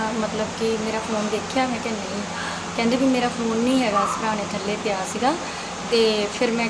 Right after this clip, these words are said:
ਕਹਿੰਦੇ ਵੀ, "ਤੂੰ ਆਪਣੇ ਕਮਰੇ 'ਚ ਵੀ ਦੇਖ ਵੀ ਤੇਰੇ ਕਮਰੇ 'ਚ ਵੀ ਕੁਛ ਹੈਗਾ ਕਿ ਨਹੀਂ ਹੈਗਾ, ਕਿ ਮੇਰਾ ਹੀ ਫੋਨ ਨਹੀਂ ਲੱਭਦਾ ਪਿਆ।" ਫਿਰ ਜਦੋਂ ਮੈਂ ਆਪਣੇ ਕਮਰੇ 'ਚ ਦੇਖਿਆ, ਮੇਰੇ ਕਮਰੇ ਵਿੱਚ ਵੀ ਦੋਨੋਂ ਫੋਨ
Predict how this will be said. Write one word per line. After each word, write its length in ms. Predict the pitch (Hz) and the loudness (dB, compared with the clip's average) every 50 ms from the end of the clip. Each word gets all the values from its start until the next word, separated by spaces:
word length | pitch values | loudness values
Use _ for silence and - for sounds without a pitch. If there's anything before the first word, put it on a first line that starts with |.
| - - | 0 2
ਕਹਿੰਦੇ 220 | 240 233 233 269 | 2 4 6 6
ਵੀ, 100 | 269 294 | 4 4
"ਤੂੰ 140 | 285 277 269 - | 2 0 2 2
ਆਪਣੇ 260 | 262 254 - 240 240 | 2 4 4 2 4
ਕਮਰੇ 300 | 233 247 240 233 233 240 | 4 2 2 4 4 2
'ਚ 100 | 240 247 | 2 2
ਵੀ 140 | 247 233 254 | 0 0 2
ਦੇਖ 220 | 226 233 226 226 | 4 6 6 6
ਵੀ 140 | 226 240 285 | 4 2 0
ਤੇਰੇ 260 | - - 254 233 233 | 4 4 6 6 6
ਕਮਰੇ 280 | 226 240 233 226 226 233 | 4 2 0 2 2 2
'ਚ 100 | 220 247 | 2 2
ਵੀ 120 | 240 233 | 2 4
ਕੁਛ 160 | 254 254 233 226 - 233 | 6 6 6 6 4 4
ਹੈਗਾ 220 | 220 - - 320 | 4 4 4 4
ਕਿ 120 | 320 302 | 4 4
ਨਹੀਂ 240 | 277 277 269 277 277 | 4 4 6 4 4
ਹੈਗਾ, 200 | 269 233 208 202 196 - - - - - - | 4 2 0 0 -2 -2 -6 -8 -8 -2 2
ਕਿ 60 | - 277 | 6 8
ਮੇਰਾ 220 | 269 254 240 233 | 8 10 10 10
ਹੀ 60 | 269 | 8
ਫੋਨ 240 | 277 - 294 277 262 | 8 8 6 6 8
ਨਹੀਂ 140 | 247 247 233 | 6 4 4
ਲੱਭਦਾ 360 | 233 214 190 - - 226 220 | 4 2 2 2 0 0 0
ਪਿਆ।" 180 | 214 214 202 190 - - - - - - | 0 0 -2 -2 -4 -6 -8 -8 -2 2
ਫਿਰ 100 | 262 262 | 2 4
ਜਦੋਂ 180 | 247 262 247 262 | 6 6 4 4
ਮੈਂ 120 | 262 247 | 4 2
ਆਪਣੇ 200 | 247 - 240 240 | 2 2 0 0
ਕਮਰੇ 300 | 233 247 233 233 233 233 | 0 0 0 2 2 2
'ਚ 100 | 233 240 | 2 2
ਦੇਖਿਆ, 340 | 226 226 226 226 - 262 262 | 2 2 0 0 0 0 2
ਮੇਰੇ 200 | 254 240 226 226 | 2 2 2 2
ਕਮਰੇ 280 | 220 226 220 220 226 | 0 0 0 0 0
ਵਿੱਚ 160 | 220 220 220 - | 0 0 -2 -2
ਵੀ 80 | 214 233 | -2 -2
ਦੋਨੋਂ 320 | 214 220 214 208 214 233 | -2 0 0 0 -2 -2
ਫੋਨ 280 | 233 - 240 226 220 220 | -2 -2 -2 0 0 0